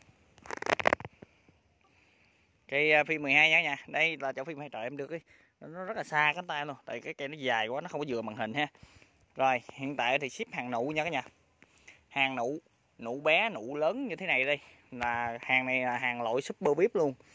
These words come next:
Em lựa cho cả nhà mình chơi cái cây á, là nó tuyệt vời luôn. Hai mươi, bốn mươi xăng là em, em chia sẻ cho mình thêm một cái bí mật.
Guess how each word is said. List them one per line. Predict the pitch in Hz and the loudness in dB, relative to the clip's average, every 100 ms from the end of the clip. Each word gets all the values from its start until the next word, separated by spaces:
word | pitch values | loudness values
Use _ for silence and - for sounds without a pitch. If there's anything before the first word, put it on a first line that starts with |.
| - - - | -20 -8 0
Em | 143 120 | 2 2
lựa | 113 135 | 2 2
cho | 143 | 0
cả | 165 | -2
nhà | 147 120 | -2 -2
mình | 117 117 117 | -2 -4 -2
chơi | 147 147 147 139 | 4 6 6 2
cái | 175 | 4
cây | 151 143 156 | 4 6 2
á, | - | -2
là | 113 117 117 | -2 0 0
nó | 120 135 | 0 -4
tuyệt | 135 - | -4 -2
vời | 117 117 | 0 0
luôn. | 135 - _ - _ _ _ _ _ _ _ - - - _ _ | -2 -4 _ -20 _ _ _ _ _ _ _ -20 -20 -20 _ _
Hai | 139 143 151 | -2 2 2
mươi, | 151 151 127 - _ _ - | 2 2 -2 -10 _ _ -2
bốn | 139 170 214 | 2 2 6
mươi | 156 151 | 6 8
xăng | 156 147 - _ - - _ - | 6 4 -4 _ -20 -20 _ -2
là | 135 131 | 0 0
em, | 98 147 143 | -2 -4 -4
em | 139 | -6
chia | 143 | -6
sẻ | 139 120 170 | -4 -4 -2
cho | 143 | -4
mình | 127 | -4
thêm | 139 131 | -4 -2
một | 117 | -2
cái | 175 | -2
bí | 190 233 | -4 -4
mật. | 123 | -4